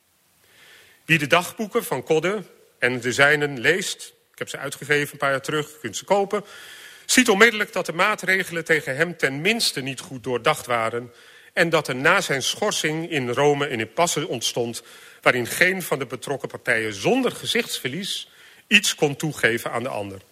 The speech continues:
Terwijl men in Rome op zoek ging naar een passende betrekking voor Kodde, om hem daar vast te houden, kwamen de Staten in februari zeventien drie met een nieuw plakkaat waarin zij nu de terugkeer van burger Piet Kodde eisten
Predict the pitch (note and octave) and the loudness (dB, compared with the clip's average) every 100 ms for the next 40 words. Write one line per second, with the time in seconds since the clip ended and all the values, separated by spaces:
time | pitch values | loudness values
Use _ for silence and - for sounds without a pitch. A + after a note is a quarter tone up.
0 | _ _ _ _ - - - _ E3 D#3 | _ _ _ _ -20 -20 -20 _ 6 6
1 | D3 C#3 C3 D#3 G3+ G#3+ D#3+ - - F#3+ | 6 2 4 6 6 4 2 -2 -6 -6
2 | - C3 B2 A#2 D3 F#3+ D#3 C3 A#2+ - | -6 -4 -2 -2 2 2 0 -6 -6 0
3 | D3 - A2 - G#2 - F3+ G3+ D4 - | 0 0 -8 -10 -4 0 2 2 -2 -10
4 | _ D3+ B2 A2 G#2 - C3+ - C#3 C3 | _ -2 -2 0 0 4 2 4 0 0
5 | C#3+ F3+ C4+ - _ _ _ - - - | 0 -2 -6 -12 _ _ _ -20 -20 -20
6 | - - E3 C3+ A#2+ - C#3 A2+ A#2 D3+ | -4 4 4 4 0 2 4 2 0 -4
7 | F3 E3+ F3 C3+ C#3 - B2 A#2 A#2 G#2+ | -6 -6 -4 -2 -2 -2 -2 0 2 2
8 | A2+ B2 A2+ G#2+ A#2+ A2+ D3 F3 F3+ F#3+ | 0 -2 -2 -4 -6 0 2 4 2 4
9 | G3 C4 - C3+ - B2+ D#3+ - - - | 4 4 2 -2 0 0 0 -8 -16 -20
10 | - - - A#3 D#3+ D3 D3+ C#3+ D3 B2 | -20 -4 2 4 2 0 0 0 0 -6
11 | C3+ - C#4 - - E3 E3 D#3 B2+ A#2 | 0 4 4 2 2 2 2 0 -2 -2
12 | B2 A#2+ D#3+ A#3+ - E3 E3 - - D#3+ | -6 0 4 4 4 0 0 -4 -6 -6
13 | - - G3 C#3+ C3 C3 A#2 - D3+ F3 | -8 -4 -2 0 0 0 0 -2 -4 -4